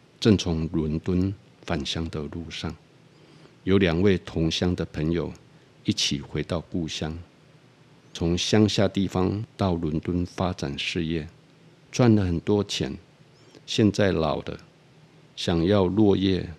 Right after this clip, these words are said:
归根，衣锦还乡，享受我这一生努力的成果。”我在山顶眺望远方的时候，诶，后面有人在推我，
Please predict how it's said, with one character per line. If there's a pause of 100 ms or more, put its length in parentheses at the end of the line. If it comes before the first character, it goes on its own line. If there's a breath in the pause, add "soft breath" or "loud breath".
(120)
归
根， (540)
衣
锦 (200)
还
乡， (640)
享
受
我
这
一
生 (680 loud breath)
努
力
的
成
果。” (1200)
我
在
山
顶 (180)
眺
望
远
方
的
时
候， (600)
诶， (640 soft breath)
后
面
有
人
在
推
我，